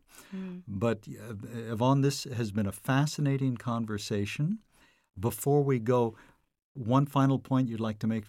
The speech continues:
Speaker 2: uh, for the audience about science fiction and your feelings about it?
Speaker 1: Oh my gosh. Uh, final thought. Just have fun. Life is just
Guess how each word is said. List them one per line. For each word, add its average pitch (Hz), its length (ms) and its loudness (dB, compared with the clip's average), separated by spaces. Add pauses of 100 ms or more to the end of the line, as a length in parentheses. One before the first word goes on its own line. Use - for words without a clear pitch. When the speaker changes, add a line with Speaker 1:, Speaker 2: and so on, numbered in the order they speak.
Speaker 2:
uh, 117 680 -8
for - 180 -6
the 113 140 0
audience 123 420 0
about 120 240 -4
science 120 300 -6
fiction 135 480 -6 (240)
and 104 120 0
your 104 120 0
feelings 117 460 -4
about 117 220 -6
it? 139 100 -8 (760)
Speaker 1:
Oh 196 100 -10
my 185 160 -8
gosh. 185 580 -6
Uh, 202 460 -2 (880)
final 214 320 0
thought. 208 520 -6 (880)
Just 180 260 -10
have 175 180 -8
fun. 180 680 -6 (100)
Life 185 320 -2
is 220 220 -2
just 208 400 -4